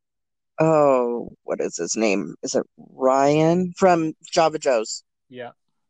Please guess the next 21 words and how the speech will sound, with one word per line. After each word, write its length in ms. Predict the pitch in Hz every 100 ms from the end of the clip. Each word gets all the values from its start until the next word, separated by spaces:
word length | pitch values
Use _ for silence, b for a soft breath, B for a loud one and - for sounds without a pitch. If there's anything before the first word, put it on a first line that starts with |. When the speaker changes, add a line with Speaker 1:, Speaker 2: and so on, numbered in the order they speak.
| _ _ _ _ -
Speaker 1:
And, 220 | 170 165 -
you 120 | 180
know, 180 | 175 170
they're, 340 | 180 175 165 _ _ -
they're 200 | 160 151
local, 640 | 147 220 226 139 127 160 _ _ _ _ _ _ _ _ _ _ _ _ _ _ _ -
um, 400 | 135 135 131 131 -
but 160 | -
they've, 240 | 147 131 123 _ _
they 300 | 143 135 120 -
have 180 | 135 123 -
really 320 | 139 147 135
grown. 440 | 120 120 104 98 - _ _ _ _ _ _ -
They're 280 | 135 127 123
kind 260 | 147 139
of 140 | 135 135
like 220 | 131 -
the 160 | 127 -
iconic 600 | 123 - - 139 135 120 _ - _ _ _
small 440 | - - 139 127 120
guy 360 | 110 101 107